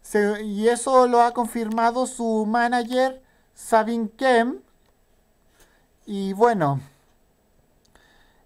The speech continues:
eh, recordemos que Schumacher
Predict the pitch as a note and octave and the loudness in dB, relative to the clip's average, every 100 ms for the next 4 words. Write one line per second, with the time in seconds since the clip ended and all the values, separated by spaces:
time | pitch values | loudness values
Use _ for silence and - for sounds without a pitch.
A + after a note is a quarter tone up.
0 | _ A#3 F3+ F3 E3+ E3 E3 E3+ - _ | _ -2 0 2 2 2 2 0 -8 _
1 | _ _ G3 G#3 G3+ A3 A3 C4+ C4+ D4 | _ _ -4 0 2 2 2 2 2 0
2 | D4 B3 A#3 A3+ A3+ B3 B3+ A#3+ A#3 | -2 -8 -4 0 2 0 0 0 0